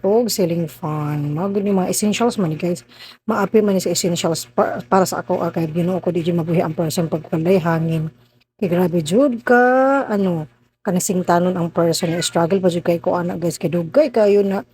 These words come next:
tanggal ang mga rosca, murag ahak ang mga screws guys, dugay kay mga, mga, mga tanggal ang mga screw, Ginoo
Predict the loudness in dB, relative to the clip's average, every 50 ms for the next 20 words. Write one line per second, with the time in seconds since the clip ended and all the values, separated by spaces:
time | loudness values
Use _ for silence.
0 | _ _ _ _ _ -6 -4 -2 0 0 0 -2 -2 -2 0 0 2 2 2 0
1 | -2 -2 -2 0 0 0 0 -2 -4 -4 -4 -4 -4 -2 -2 -4 -4 -4 -8 _
2 | _ _ _ _ _ _ -6 -2 -2 0 2 2 0 0 -2 -4 -2 0 0 0
3 | 0 0 0 0 0 0 0 -2 -6 -4 0 0 0 0 2 2 2 2 2 0
4 | 0 -2 -2 -2 -2 -2 -2 -2 -2 -2 -2 0 0 0 0 0 0 0 0 0
5 | 0 -2 -2 0 2 4 4 4 4 2 0 -2 0 -2 -2 -4